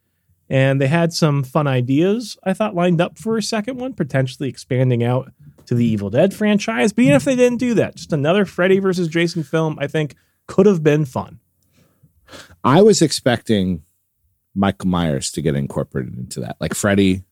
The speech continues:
Speaker 2: versus Jason versus Michael.
Speaker 1: Yeah.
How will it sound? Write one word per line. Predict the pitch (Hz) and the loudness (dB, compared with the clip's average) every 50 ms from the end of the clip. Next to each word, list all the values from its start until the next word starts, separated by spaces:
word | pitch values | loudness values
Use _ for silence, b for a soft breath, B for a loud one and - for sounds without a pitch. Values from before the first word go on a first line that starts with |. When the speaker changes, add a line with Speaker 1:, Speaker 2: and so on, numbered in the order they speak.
| _ - | _ -6
Speaker 2:
versus | 90 87 87 - 90 85 | -4 -2 -2 -2 -4 -4
Jason | - - 90 82 - - 85 80 73 73 - _ _ _ _ _ _ _ _ _ _ _ _ - | -4 -2 -2 -2 -4 -6 -6 -8 -8 -8 -12 _ _ _ _ _ _ _ _ _ _ _ _ -8
versus | 82 82 76 - - 76 - | -6 -4 -4 -4 -6 -8 -8
Michael. | - - - - - - - _ _ _ _ _ _ _ _ _ | -10 -10 -12 -12 -16 -20 -20 _ _ _ _ _ _ _ _ _
Speaker 1:
Yeah. | - 107 110 110 104 104 107 | 2 2 4 4 2 0 -2